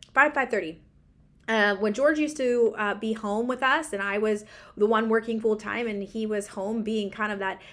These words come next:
stay-at-home dad and starting to work on his business, I had, like, unlimited time to spend with the Lord in the morning. Well, when he went back to work last year, I, that, that changed. And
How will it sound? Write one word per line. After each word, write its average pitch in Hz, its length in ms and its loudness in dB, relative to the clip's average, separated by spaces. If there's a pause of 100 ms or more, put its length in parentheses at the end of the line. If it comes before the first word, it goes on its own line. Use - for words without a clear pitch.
stay-at-home 214 600 0
dad 202 380 0
and 185 140 -8
starting 208 280 -2
to 202 40 -2
work 202 160 0
on 185 80 -4
his 302 220 0
business, 185 420 -4
I 269 200 0
had, 214 360 -2 (560)
like, 196 320 -2 (400)
unlimited 240 560 0
time 170 260 -8
to 165 60 -10
spend 175 200 -8
with 170 100 -12
the 185 60 -6
Lord 160 160 -6
in 165 60 -10
the 175 60 -10
morning. 185 300 -4
Well, 170 80 -8
when 196 140 -2
he 220 100 -2
went 214 140 -2
back 185 180 -8
to 180 80 -8
work 277 420 -2
last 196 400 -8
year, 247 400 -4 (500)
I, 220 680 -2
that, 240 260 -6
that 240 180 -6
changed. 247 680 -10
And 208 480 -6